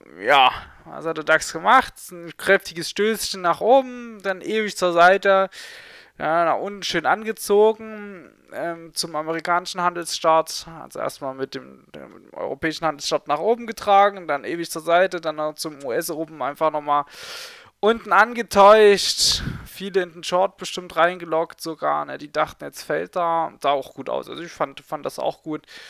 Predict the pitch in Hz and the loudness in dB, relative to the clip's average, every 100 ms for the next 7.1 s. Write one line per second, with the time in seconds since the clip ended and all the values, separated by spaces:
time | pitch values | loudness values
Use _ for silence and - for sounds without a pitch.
0 | - _ 131 143 170 - 156 180 - 180 | -20 _ -6 -2 -2 -4 -10 -10 -8 -8
1 | 165 190 - - 170 180 - - _ 143 | -10 -14 -14 2 4 4 -2 -16 _ -8
2 | 143 135 139 143 131 - 160 151 147 - | -6 -4 -4 -2 -2 -4 -10 -6 -6 -2
3 | 160 180 165 165 156 160 156 - 196 185 | 4 4 4 -2 -4 -2 0 -2 -4 -6
4 | 170 185 185 160 156 165 185 185 185 - | -10 -8 -6 -4 -2 0 0 -2 -8 -12
5 | - - - - _ _ _ _ 147 143 | -20 -20 -20 -20 _ _ _ _ -8 2
6 | 160 147 - - - 135 131 131 131 - | 2 2 -4 -10 -6 -2 2 2 0 -4